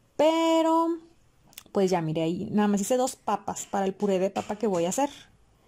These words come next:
También, eh, lo que hice a continuación pues es obviamente ponerlas a cocer. Yo ya tenía el agua ahí medio calentando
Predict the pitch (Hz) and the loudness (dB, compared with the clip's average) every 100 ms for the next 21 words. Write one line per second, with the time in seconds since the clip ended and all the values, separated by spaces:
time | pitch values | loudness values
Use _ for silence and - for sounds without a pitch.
0 | _ _ _ _ _ _ _ 285 294 294 | _ _ _ _ _ _ _ 0 2 2
1 | 320 349 302 254 254 - _ - - 226 | 2 2 2 0 -4 -12 _ -12 -2 0
2 | 226 220 214 214 214 208 - _ _ _ | 2 2 2 2 0 -4 -12 _ _ _
3 | _ _ _ - 233 277 247 277 294 294 | _ _ _ -6 -4 -2 -2 -2 -2 -2
4 | 285 285 294 269 247 240 214 - 220 220 | -2 -2 -2 -2 -2 -2 -4 -2 0 2
5 | 226 240 226 220 214 214 214 202 208 226 | 2 0 -2 -2 -4 -2 -2 0 -2 -4
6 | 220 220 262 233 208 208 220 208 214 214 | -6 -4 -2 -2 -2 -2 0 2 2 2
7 | 214 202 208 202 202 202 214 202 196 190 | 2 0 0 2 2 2 2 0 -2 -2
8 | 196 262 294 320 330 | 0 0 0 0 -4